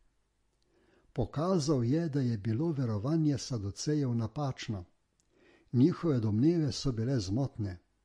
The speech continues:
Dodal je še: „Motite se, ker ne poznate ne pisma, ne Božje moči.“ Ni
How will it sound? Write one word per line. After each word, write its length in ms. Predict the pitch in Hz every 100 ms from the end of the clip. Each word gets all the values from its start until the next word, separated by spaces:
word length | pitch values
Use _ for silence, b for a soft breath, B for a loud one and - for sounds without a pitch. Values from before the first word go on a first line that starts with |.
| _ _ _ b b b b -
Dodal 460 | 117 107 139 147
je 120 | 123
še: 300 | 104 - 101 - _ _ _ _ b b b b
„Motite 580 | 117 170 175 160 - 120
se, 360 | - 156 156 117 b b b
ker 240 | - 127 110
ne 140 | 170
poznate 680 | - 135 - 127 113 - 110
ne 140 | 180
pisma, 600 | - 151 143 - 139 120 b b -
ne 180 | 135 147
Božje 380 | 131 120 117 110
moči.“ 440 | 110 - 107 87 _ _ _ _ _ _ _ b b b b -
Ni 200 | 139